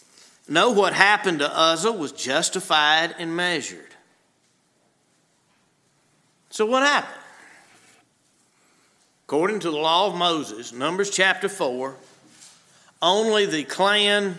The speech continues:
of Kohath of the tribe of Levi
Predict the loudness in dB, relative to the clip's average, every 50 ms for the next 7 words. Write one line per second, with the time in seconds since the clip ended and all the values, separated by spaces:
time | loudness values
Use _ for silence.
0 | -14 -20 -16 _ -2 -2 0 0 -2 -4 -8 -10 -4 0 2 2 2 2 2 2
1 | 2 2 0 -2 -4 -6 -12 -20 -20 -20 -20 _ _ _ _ _ _ _ _ _
2 | _ _ _ -6 -6 -4 -2 -2 0 0 2 2 4 2 2 2 0 -2 0 0
3 | 0 0 0 0 0 2 2 2 2 0